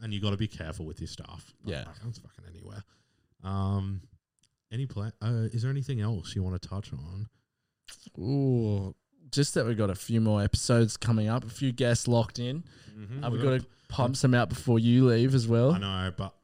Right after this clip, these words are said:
Speaker 1: oh my, how long were you gone for? Three weeks?
Speaker 2: Yeah, how long are you?
Speaker 1: Oh, twelve, twelve. I'm in Thailand for ten days, but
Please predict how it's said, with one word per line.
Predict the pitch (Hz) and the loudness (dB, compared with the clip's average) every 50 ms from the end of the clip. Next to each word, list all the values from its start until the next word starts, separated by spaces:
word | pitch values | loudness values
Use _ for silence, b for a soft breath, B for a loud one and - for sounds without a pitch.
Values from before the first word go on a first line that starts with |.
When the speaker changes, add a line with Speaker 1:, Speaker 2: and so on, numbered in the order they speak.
| _ | _
Speaker 1:
oh | B B B B B | B B B B B
my, | 104 117 - _ _ _ _ _ _ _ _ _ _ _ - | -12 -12 -12 _ _ _ _ _ _ _ _ _ _ _ -6
how | 113 | -6
long | 151 175 | -4 -2
were | 170 139 | 0 0
you | 107 95 95 | -2 -2 -4
gone | 90 82 87 85 | -6 -6 -8 -8
for? | - - 165 - | -8 -8 -10 -8
Three | - - 80 90 | -8 -8 -8 -8
weeks? | 85 82 82 76 78 - - 120 | -8 -8 -8 -10 -12 -10 -4 0
Speaker 2:
Yeah, | 117 104 92 92 | 2 2 2 4
how | 95 104 | 4 4
long | 104 104 | 4 4
are | |
you? | 95 92 104 135 190 - - - _ _ - | 2 2 2 0 -2 -4 -8 -16 _ _ -16
Speaker 1:
Oh, | - 101 101 - | -16 -14 -14 -10
twelve, | - - - - - - - _ _ _ | -8 -8 -10 -10 -14 -20 -20 _ _ _
twelve. | - - - 113 117 110 - _ _ _ _ _ _ _ _ _ - | -10 -4 -2 -2 -2 -2 -4 _ _ _ _ _ _ _ _ _ -4
I'm | 110 117 | -2 -2
in | 127 120 | -2 -2
Thailand | - - 101 98 104 101 98 95 92 | -4 -6 -4 -4 -2 -2 -2 -4 -4
for | - 98 | -6 -10
ten | - - - 90 87 85 | -10 -10 -8 -6 -6 -6
days, | 85 82 82 82 82 80 - | -6 -6 -6 -6 -8 -8 -10
but | - 87 76 | -10 -12 -12